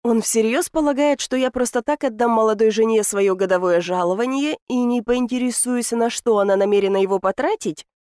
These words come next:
Выдохнул Ксандер, утирая проступившие от смеха слезы.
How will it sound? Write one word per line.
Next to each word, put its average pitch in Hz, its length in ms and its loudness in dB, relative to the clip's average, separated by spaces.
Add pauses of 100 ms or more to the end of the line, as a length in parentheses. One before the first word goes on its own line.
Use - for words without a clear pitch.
Выдохнул 196 580 -2
Ксандер, 190 460 0
утирая 190 380 -2
проступившие 196 720 -6
от 185 100 -4
смеха 196 380 -4
слезы. 190 480 -6